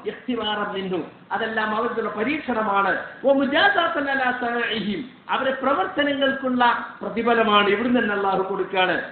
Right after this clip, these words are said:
"ലഅല്ലഹും യർജിഊന അനിൽ മആസി", ഇത്തരം ദുരന്തങ്ങളൊക്കെ വരുമ്പോഴെങ്കിലും ആ തമ്മാടിത്തങ്ങൾ നമ്മൾ മടങ്ങിയേക്കാം. ഇതൊക്കെ ആലോചിച്ചിട്ട്, ഇതൊക്കെ നമ്മളെ പ്രവർത്തനം കൊണ്ടാണെങ്കിൽ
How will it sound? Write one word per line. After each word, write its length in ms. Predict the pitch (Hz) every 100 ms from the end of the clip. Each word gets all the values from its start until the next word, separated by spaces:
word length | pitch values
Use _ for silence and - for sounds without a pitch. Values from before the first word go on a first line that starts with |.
| - - 139
"ലഅല്ലഹും 560 | 160 220 226 220 226 220
യർജിഊന 500 | 226 - 233 226 220
അനിൽ 300 | 214 208 208
മആസി", 600 | 208 208 202 - 180 135 - -
ഇത്തരം 380 | 185 262 262 254
ദുരന്തങ്ങളൊക്കെ 640 | 262 339 349 311 294 285
വരുമ്പോഴെങ്കിലും 800 | 262 254 - 277 269 247 247 226 - - -
ആ 100 | 247
തമ്മാടിത്തങ്ങൾ 720 | 254 294 370 359 349 311 302
നമ്മൾ 220 | 285 262
മടങ്ങിയേക്കാം. 1080 | 247 247 294 285 269 262 262 233 214 - - - -
ഇതൊക്കെ 200 | 190 190
ആലോചിച്ചിട്ട്, 480 | 202 233 240 233 233
ഇതൊക്കെ 460 | 220 151 - 214 233
നമ്മളെ 300 | 196 233 269
പ്രവർത്തനം 460 | 208 233 247 262
കൊണ്ടാണെങ്കിൽ 600 | 247 226 214 208 202 185